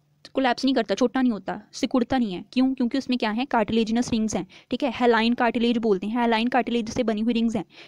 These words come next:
ठीक है। कभी भी आपने देखा होगा, इसकी ऑप्शन सी इसलिए कह रहे हैं क्योंकि जो मान लो ये ट्रैकिया है, ठीक है, ट्रैकिया में इस तरह से रिंग्स बनी होती हैं, ये कार्टिलेज की रिंग्स होती हैं, ठीक है, सॉफ्ट बोन से बनी हुई, स-, हेलाइन कार्टिलेज से बनी रिंग्स होती हैं, ठीक है।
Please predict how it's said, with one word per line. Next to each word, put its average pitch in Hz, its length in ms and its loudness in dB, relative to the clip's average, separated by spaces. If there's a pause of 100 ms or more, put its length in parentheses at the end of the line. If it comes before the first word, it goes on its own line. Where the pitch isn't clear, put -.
ठीक 254 120 -4
है। 277 80 0 (220)
कभी 254 180 4
भी 269 100 2
आपने 240 240 2
देखा 220 160 -2
होगा, 214 120 0
इसकी 233 180 0
ऑप्शन 262 200 0
सी 233 380 -4
इसलिए 254 220 -2
कह 262 100 0
रहे 196 80 0
हैं 220 100 -2
क्योंकि 262 180 -2
जो 285 120 0
मान 220 200 2
लो 220 80 0
ये 247 120 0 (180)
ट्रैकिया 220 320 0
है, 175 100 -4 (120)
ठीक 254 120 -4
है, 285 40 2
ट्रैकिया 233 320 0
में 240 60 2
इस 240 100 -4
तरह 240 120 2
से 262 120 -2
रिंग्स 233 200 2
बनी 247 180 2
होती 262 240 0
हैं, 277 120 0 (300)
ये 277 60 2
कार्टिलेज 247 440 2
की 277 120 2
रिंग्स 240 220 2
होती 220 200 -2
हैं, 170 120 -4
ठीक 240 140 -4
है, 285 60 0
सॉफ्ट 214 240 0
बोन 226 160 -2
से 240 120 -2
बनी 202 180 0
हुई, 214 160 -2
स-, - 520 -6
हेलाइन 233 300 2
कार्टिलेज 214 360 0
से 233 80 -2
बनी 208 200 0
रिंग्स 226 220 0
होती 220 220 0
हैं, 170 200 -6
ठीक 240 140 -4
है। 302 60 0